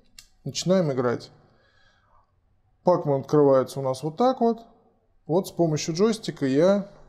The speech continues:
Играю в эту замечательную старую добрую игру. И так можно чудесно проводить время.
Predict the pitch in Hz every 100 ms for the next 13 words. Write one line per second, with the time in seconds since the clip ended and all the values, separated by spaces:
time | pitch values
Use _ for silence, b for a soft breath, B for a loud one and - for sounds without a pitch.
0 | - 139 147 196 196 175 151 - 143 147
1 | 131 123 123 175 180 151 131 - 156 156
2 | 127 147 139 131 127 143 202 214 - -
3 | - _ _ _ _ _ _ _ _ -
4 | 127 180 180 156 143 131 127 156 151 139
5 | 135 135 147 147 131 127 113 113